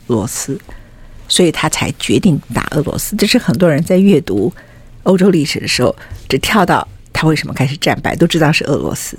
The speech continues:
可是不知道他为什么去打俄罗斯，好像他是个蠢蛋就跑进去了，不是，是他非打不可，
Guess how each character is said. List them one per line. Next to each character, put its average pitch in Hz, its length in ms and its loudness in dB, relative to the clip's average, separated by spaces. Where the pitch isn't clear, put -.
可 165 120 0
是 165 80 2
不 214 200 2
知 175 120 2
道 107 240 0
他 - 220 0
为 196 260 4
什 - 160 -8
么 - 80 -10
去 - 120 -8
打 - 260 -10
俄 151 120 0
罗 - 200 -8
斯， - 380 -8
好 - 120 0
像 170 120 4
他 202 100 0
是 180 140 -2
个 - 80 -6
蠢 - 320 -2
蛋 151 260 2
就 156 100 -2
跑 - 180 -4
进 - 200 -4
去 - 160 -2
了， - 160 -6
不 139 100 -6
是， - 300 -2
是 - 120 2
他 208 140 2
非 196 140 4
打 - 160 -4
不 - 100 -12
可， - 180 -14